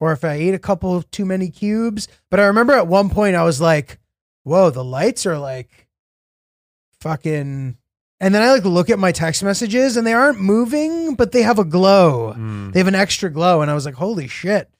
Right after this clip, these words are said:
Speaker 1: <laughs> I was like, "I can't believe this is happening right now."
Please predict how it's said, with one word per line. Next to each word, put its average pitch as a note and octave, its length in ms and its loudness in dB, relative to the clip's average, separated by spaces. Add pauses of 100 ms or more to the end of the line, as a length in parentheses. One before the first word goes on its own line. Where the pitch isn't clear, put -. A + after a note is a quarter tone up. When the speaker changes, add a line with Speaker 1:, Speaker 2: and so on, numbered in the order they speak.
Speaker 1:
<laughs> - 200 -18
I A4+ 1300 -2
was C#4+ 120 -2
like, A#3+ 220 2
"I G#3+ 60 -4
can't B3+ 240 0
believe A#3 260 -2
this B3+ 200 0
is A3+ 120 -10
happening D3+ 460 -4
right D#3+ 200 -10
now." E3+ 320 -8